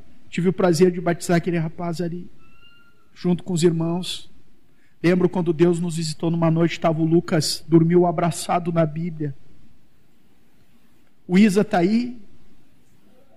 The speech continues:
Ô, querido, glória a Deus por tua vida. Nos portões eternos, o que nos importa são as vidas, amados.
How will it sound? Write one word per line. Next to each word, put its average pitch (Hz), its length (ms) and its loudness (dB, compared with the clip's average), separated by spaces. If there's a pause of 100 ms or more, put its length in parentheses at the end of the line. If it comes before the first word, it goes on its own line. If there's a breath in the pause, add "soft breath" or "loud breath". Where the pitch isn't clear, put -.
(140)
Ô, 214 440 6
querido, 196 480 0
glória 185 280 0
a 180 40 0
Deus 175 220 2
por - 160 -12
tua 180 220 -2
vida. 180 400 -8 (2500 soft breath)
Nos 196 140 -10
portões 190 480 2
eternos, 180 800 -2 (180)
o 220 120 -12
que 214 100 -8
nos 190 160 -2
importa 185 480 -2
são 196 180 -8
as 175 140 -4
vidas, 165 400 -4
amados. 151 560 -12